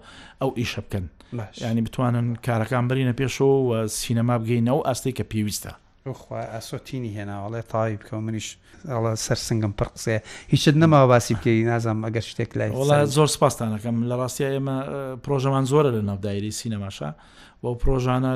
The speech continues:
Speaker 1: لە ئایندەیەکی نزیکە ئەوانیش هەرەکەونە سەر پێ. زۆری، ئە، بە هاوکاری، با بڵێن، بە ڕێوەبەراتی گشتی ڕۆشنبیری هونەر لە سلێمانی و بەشێکیشی هەوڵمان ناوە کە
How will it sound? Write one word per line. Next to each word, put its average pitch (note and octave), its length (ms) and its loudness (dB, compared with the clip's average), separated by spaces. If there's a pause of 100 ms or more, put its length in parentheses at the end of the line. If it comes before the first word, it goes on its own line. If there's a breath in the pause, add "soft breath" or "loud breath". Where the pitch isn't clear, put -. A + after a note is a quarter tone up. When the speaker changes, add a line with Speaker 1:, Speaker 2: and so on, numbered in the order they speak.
Speaker 1:
لە B2 160 -2
ئایندەیەکی B2 480 -2
نزیکە A#2+ 380 -4
ئەوانیش C3 340 -2
هەرەکەونە G2+ 520 -4
سەر G#2 140 -14 (520 soft breath)
پێ. A2 180 -2 (460 soft breath)
زۆری، B2+ 300 2 (200)
ئە، A2+ 380 -6
بە A2+ 140 -4
هاوکاری، A#2 840 0 (540)
با A#2+ 120 -6
بڵێن، A2+ 180 0
بە A2 100 -2
ڕێوەبەراتی G#2 440 0
گشتی - 260 -6
ڕۆشنبیری G2 440 -2
هونەر G2+ 240 0
لە F#2 120 -2
سلێمانی F#2+ 420 -2
و C3 140 -2
بەشێکیشی C3 600 -2 (640 soft breath)
هەوڵمان B2+ 460 2
ناوە A#2+ 240 0
کە B2 60 -4